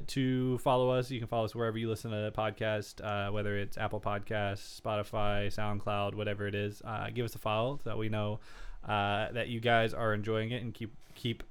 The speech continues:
making episodes. Uh, we don't have a solid schedule, but we're gonna keep pushing 'em out as much as possible.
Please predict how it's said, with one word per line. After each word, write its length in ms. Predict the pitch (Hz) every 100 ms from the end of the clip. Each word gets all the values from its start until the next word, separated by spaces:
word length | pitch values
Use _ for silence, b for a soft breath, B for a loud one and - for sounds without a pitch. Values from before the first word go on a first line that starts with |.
| -
making 360 | 120 113 113
episodes. 640 | 92 113 120 - 127 160 165
Uh, 580 | 117 110 107 110 107 -
we 600 | 117 117 117 117 113 113
don't 160 | 117 131
have 140 | 147
a 220 | 131 131 127
solid 360 | - 135 139
schedule, 360 | - 147 143 175
but 140 | 156
we're 120 | 107 113
gonna 180 | 113
keep 340 | 107 - 117 -
pushing 280 | - 127 123
'em 100 | 110
out 200 | 107 -
as 140 | 110
much 280 | 110 107 104 -
as 260 | 104 104
possible. 800 | 107 - - 95 92 - - -